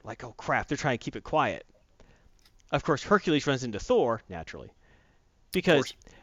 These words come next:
Speaker 1: well, you kinda wanna roll like, "Of course, they're matched up." Well, then again, you think about it is, they're gonna, both these, Iron Man and Steve Rogers are gonna start thinking of things the same way. Like, "Okay, uh, Ant-Man, I want you going in, into the computer database.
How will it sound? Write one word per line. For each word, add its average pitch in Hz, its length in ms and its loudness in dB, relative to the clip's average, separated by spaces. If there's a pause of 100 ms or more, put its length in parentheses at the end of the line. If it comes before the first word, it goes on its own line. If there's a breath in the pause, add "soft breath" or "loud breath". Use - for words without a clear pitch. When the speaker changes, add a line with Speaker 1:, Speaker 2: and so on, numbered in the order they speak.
Speaker 1:
well, 226 180 8
you 240 80 4
kinda 294 180 6
wanna 185 180 6
roll 147 140 6
like, 127 180 4
"Of 131 180 4
course, 120 340 2
they're 127 120 -2
matched 113 320 -4
up." 101 180 -2 (160)
Well, 170 280 6
then 190 200 2
again, 185 200 2
you 147 80 0
think 196 240 -2
about 107 240 0
it 98 60 -4
is, 98 180 -8 (140)
they're 165 260 2
gonna, 175 220 0 (1160 soft breath)
both 185 260 2
these, 147 440 -4 (280)
Iron 156 240 2
Man 160 300 4
and 123 280 -2
Steve 135 220 -4
Rogers 139 300 2
are 120 40 -10
gonna 120 140 -2
start 120 200 -8
thinking 151 280 -2
of - 40 -12
things 104 180 -8
the 104 60 -12
same 107 240 -4
way. 110 220 -4
Like, 95 200 -6
"Okay, 117 380 -2 (500 soft breath)
uh, 110 320 4 (120)
Ant-Man, 117 460 -2
I 110 80 -6
want 131 240 -4
you 135 460 -2 (340 soft breath)
going 139 300 0
in, 131 300 -2
into 120 260 -10
the 117 160 -2
computer 135 340 -6
database. 117 560 -2